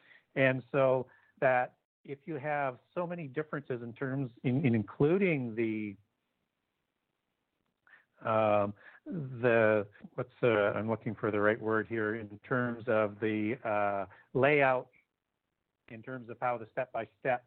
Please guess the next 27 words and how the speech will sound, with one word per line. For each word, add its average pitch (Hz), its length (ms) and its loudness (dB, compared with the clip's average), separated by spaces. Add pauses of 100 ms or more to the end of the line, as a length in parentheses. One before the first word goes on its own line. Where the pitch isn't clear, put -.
(120)
creation 127 400 -8
happens, 123 480 -6
those 175 220 -4
are 165 80 -6
completely 117 500 -10
different 175 480 0
than 117 140 -2
they 104 180 -4
are 104 320 2
in 107 380 -4 (240)
Eden, 143 320 2
than 107 140 2
they 107 120 4
are 107 220 6
in 107 60 -2
the 104 140 -4
days 107 220 -2 (100)
four, 110 260 -4
you 113 60 -4
know, 101 80 -6
one 104 160 -6
through 98 200 -18
six - 200 0
account. 90 280 -4 (400)
And 131 140 6
you 131 120 4
have 131 460 4